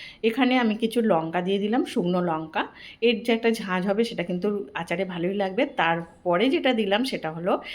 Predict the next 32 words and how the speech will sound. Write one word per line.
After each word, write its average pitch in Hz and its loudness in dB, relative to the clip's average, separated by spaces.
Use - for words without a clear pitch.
এক 175 0
মুঠো 190 0
রসুন। 175 2
এটা 170 0
রসুনটাকে 226 0
একেবারে 214 2
ছাড়িয়ে 185 -2
রেখে 202 -2
দিয়েছিলাম, 233 0
সেগুলো 190 2
দিয়ে 165 0
দিলাম। 147 -4
আপনারা 208 2
যেরকম 262 2
রসুন 254 4
দেবেন, 262 6
যতটা 214 0
দেবেন 247 4
ততটাই 202 0
কিন্তু 262 0
খুব 359 0
ভালো 165 2
হবে। 160 0
রসুনটা 220 0
দিলে 240 0
এর 190 -4
গন্ধটা 175 -2
কিন্তু 254 -2
একেবারে 202 2
অন্যরকম 170 -2
হয়ে 160 -2
যায়। 147 -6